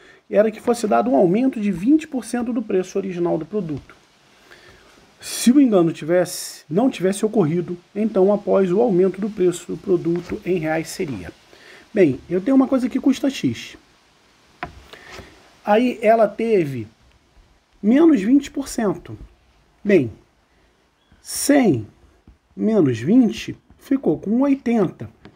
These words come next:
Então ficou com oitenta por cento do valor. Oitenta por cento, você pode botar assim, oitenta dividido por cem, ou se já tiver acostumado, você já pode botar zero vírgula oito. Isso deu trinta e seis.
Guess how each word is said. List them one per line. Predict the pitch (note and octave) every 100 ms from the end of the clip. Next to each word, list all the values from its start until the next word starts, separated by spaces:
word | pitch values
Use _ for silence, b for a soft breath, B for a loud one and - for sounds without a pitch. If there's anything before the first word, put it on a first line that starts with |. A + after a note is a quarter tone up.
| _
Então | - G3+ B3
ficou | - - G#3
com | A#3+ C#4+ -
oitenta | D4+ E4+ C4+ - C4 D#4+ D#4
por | - D#4+ -
cento | - G3 F#3+ F#3
do | F#3+
valor. | A#3+ G#3+ E3 C2+ - _ b b b b b _
Oitenta | B3 G3 F#3+ E3+
por | - F3
cento, | - B3 F#3+
você | F#3
pode | G3 F3
botar | E3+ F3 E3 F3+ F3 F3 D#3+
assim, | - C3 C#3+
oitenta | F#3 - G3 G#3 B3+ E4 D#4+ - _ _ _ b b b
dividido | E3 F3 E3+ E3+
por | - A#3
cem, | - A3+ C#4+ E4+
ou | D#4+ E4
se | C4+ - D#4+ D#4
já | F#3+ A3
tiver | A3 C#3+ F3
acostumado, | - - E3 F3 F#3+
você | G#3+
já |
pode | G#3 G3+ G3
botar | G#3+ G#3+ F3+ F#3 D#3+
zero | C#3+ F#3 F3
vírgula | D3+ E3 F#3+
oito. | E3+ B2+ - - - _ b b b b b b b
Isso | A3+ A3 - C#4
deu | F3+ E3 F3
trinta | F3 E3 G3
e |
seis. | F#3+ - E2 - -